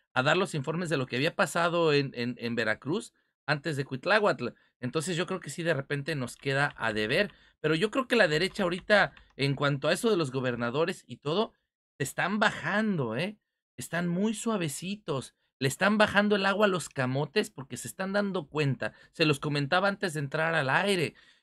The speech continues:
O sea, ayer, desde mi perspectiva, fue la mañanera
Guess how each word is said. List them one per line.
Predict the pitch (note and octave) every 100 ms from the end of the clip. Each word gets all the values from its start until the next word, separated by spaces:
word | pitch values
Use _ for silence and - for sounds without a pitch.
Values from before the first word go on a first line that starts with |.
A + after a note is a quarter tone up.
| _
O | C#3+
sea, | F3 E3 - _ -
ayer, | D3+ D3+ C3+ A3+ C4+ - _ -
desde | C3 C#3 C3+
mi | C3+
perspectiva, | B2+ B2+ B2 C3+ - - A3 G#3+
fue | - A3
la | A#3+
mañanera | G#3+ F3 C#3 C3 C#3+ C3+ G2+